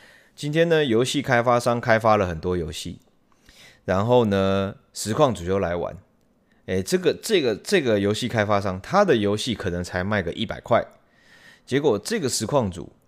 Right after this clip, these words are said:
他因为玩这个游戏获得了抖内好多钱，然后或者是好多观众，然后广告费什么之类的都有可能。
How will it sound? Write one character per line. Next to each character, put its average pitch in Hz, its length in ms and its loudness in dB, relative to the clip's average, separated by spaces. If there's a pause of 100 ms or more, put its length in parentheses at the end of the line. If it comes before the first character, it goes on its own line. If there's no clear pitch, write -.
(240)
他 127 180 0
因 175 120 0
为 170 80 6
玩 98 220 2
这 147 100 -2
个 127 80 2
游 92 160 0
戏 95 300 -4 (200)
获 131 240 2
得 98 160 4
了 101 180 4
抖 90 240 -4
内 110 140 -4
好 82 180 -8
多 95 160 -2
钱， - 220 -10 (380)
然 92 100 -2
后 101 80 2
或 110 120 0
者 87 80 -8
是 98 60 -2
好 87 200 -4
多 110 140 2
观 117 200 6
众， 107 160 2
然 95 80 2
后 113 80 4
广 87 180 -2
告 104 160 0
费 104 160 0
什 87 140 -6
么 80 80 -8
之 95 160 -10
类 92 140 -2
的 82 100 -10
都 165 260 4
有 143 140 2
可 95 260 -4
能。 82 220 -10